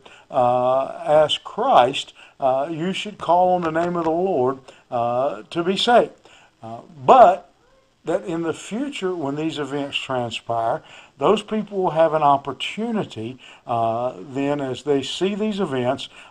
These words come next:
uh, to call on the name of the Lord. Uh,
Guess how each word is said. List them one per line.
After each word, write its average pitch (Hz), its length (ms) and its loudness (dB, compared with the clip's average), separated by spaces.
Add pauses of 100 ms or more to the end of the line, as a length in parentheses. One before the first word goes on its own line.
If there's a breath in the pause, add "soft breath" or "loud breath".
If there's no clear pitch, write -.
uh, 117 360 -2
to 147 120 -12
call 160 380 4
on 160 140 2
the 156 80 0
name 156 240 -2
of 147 60 -2
the 156 60 0
Lord. 190 260 2 (360 loud breath)
Uh, 113 260 -8